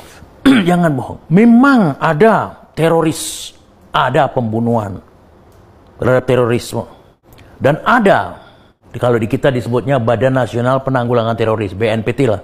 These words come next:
ada. Dan Bapak boleh lihat semuanya, Bapak-bapak,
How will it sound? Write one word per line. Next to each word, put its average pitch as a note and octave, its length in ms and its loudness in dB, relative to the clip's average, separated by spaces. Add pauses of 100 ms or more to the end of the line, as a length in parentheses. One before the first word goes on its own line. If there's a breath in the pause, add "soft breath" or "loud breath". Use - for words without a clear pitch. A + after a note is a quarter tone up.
(200)
ada. E3+ 320 -4 (1040 loud breath)
Dan C#3 80 4
Bapak F#3 300 2
boleh F3+ 240 4
lihat G3 260 4
semuanya, A#2 480 -4
Bapak-bapak, C3 480 2